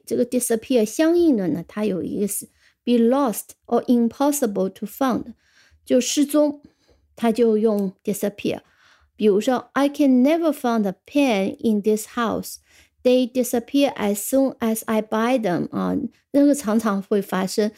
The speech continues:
这个大家买了笔呢，到处乱放，然后最后呢，一支都找不到。所以他就说，“I can never find a pen in this house。”在这个房子里面，我从来找不到一支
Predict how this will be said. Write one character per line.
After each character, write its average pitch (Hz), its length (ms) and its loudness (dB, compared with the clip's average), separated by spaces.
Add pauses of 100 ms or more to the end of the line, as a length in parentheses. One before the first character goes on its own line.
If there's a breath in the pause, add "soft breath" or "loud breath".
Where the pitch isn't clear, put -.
(380 loud breath)
这 262 140 2
个 208 440 2
大 262 140 0
家 254 200 0
买 226 200 2
了 185 140 0
笔 208 280 -6
呢， 180 160 0
到 240 180 0
处 240 160 -4
乱 247 240 2
放， 226 280 -2
然 202 120 0
后 208 40 -2
最 269 140 2
后 269 220 0
呢， 226 80 0
一 240 120 -2
支 269 180 -6
都 254 120 2
找 208 240 -4
不 175 100 -8
到。 208 280 -4 (260 soft breath)
所 214 140 2
以 208 40 4
他 214 100 2
就 208 60 -2
说， 214 140 -2
“I 240 200 -2
can 240 320 2
never 311 280 2
find 208 400 -2
a - 60 -4
pen 214 640 -2
in 202 280 -2
this 202 280 -4
house。” 185 460 -4
在 226 140 2
这 220 100 -2
个 208 80 0
房 190 280 -4
子 269 100 -2
里 240 160 2
面， 175 200 -2 (340 soft breath)
我 226 100 4
从 247 220 0
来 320 100 2
找 202 220 -2
不 185 80 -6
到 220 200 0
一 202 140 -2
支 240 200 -4